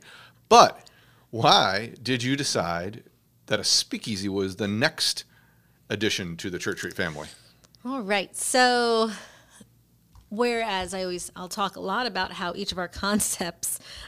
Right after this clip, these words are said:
Speaker 2: um, are developed through conversations of,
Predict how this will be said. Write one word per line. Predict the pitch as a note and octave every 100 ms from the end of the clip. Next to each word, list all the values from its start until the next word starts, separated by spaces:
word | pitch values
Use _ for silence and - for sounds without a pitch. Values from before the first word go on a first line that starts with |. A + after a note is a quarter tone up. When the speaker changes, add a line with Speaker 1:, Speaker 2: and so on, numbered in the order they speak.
| -
Speaker 2:
um, | G#3 G#3 F#3 F3+ F3 F3 - - _ _ - _ _ _ - - _ _ -
are | G#3
developed | F#3+ F3 F3+ F3+ F3+
through | E3 F#3 F3+
conversations | F#3 F3+ E3+ - F3 - E3+ E3
of, | E3+ D#3+